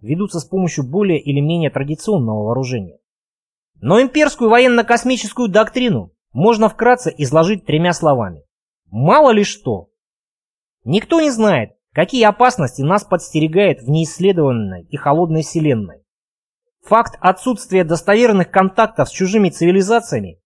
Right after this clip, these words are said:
и каких-либо реальных подтверждений их существования еще не доказывает того, что завтра нам не повстречаются хрестоматийные зеленые человечки, до зубов увешанные опасными игрушками, от кастетов до лазеров.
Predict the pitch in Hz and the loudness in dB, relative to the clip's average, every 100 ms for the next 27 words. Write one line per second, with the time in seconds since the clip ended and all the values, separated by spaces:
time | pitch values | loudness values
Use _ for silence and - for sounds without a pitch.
0 | _ _ - 170 226 269 233 214 208 233 | _ _ -6 0 0 0 2 4 4 6
1 | 208 143 - 165 - 180 190 185 202 175 | 4 2 0 -4 -2 0 0 0 0 0
2 | 156 196 196 175 151 175 - 160 202 214 | -2 -4 -4 -4 -4 -4 0 2 2 0
3 | 113 - _ _ _ _ - 139 226 302 | -2 -8 _ _ _ _ -8 -2 0 2
4 | 269 254 247 262 208 185 - 196 247 226 | 2 2 4 2 4 2 4 4 4 0
5 | _ _ - 196 175 240 - 101 92 _ | _ _ -4 -2 2 2 2 -4 -8 _
6 | - 147 254 240 233 247 - 254 269 233 | -4 2 2 2 2 0 -2 -2 2 2
7 | 165 151 165 180 185 196 226 208 160 135 | 2 -2 -2 -2 0 0 0 0 0 0
8 | 175 196 160 139 160 165 208 - - - | 2 2 2 0 2 2 2 -2 -12 -20
9 | _ _ - 110 208 262 269 202 185 180 | _ _ -8 0 0 2 2 0 0 0
10 | 214 202 175 160 - 165 - 190 180 160 | 0 0 0 0 0 0 2 0 0 -2
11 | - 165 196 233 - 107 92 _ _ _ | -2 -4 -2 -4 -4 -6 -8 _ _ _
12 | _ _ _ _ - 254 - 247 - 277 | _ _ _ _ -2 0 2 0 0 0
13 | 214 175 190 165 127 104 92 | 0 4 6 6 4 0 -12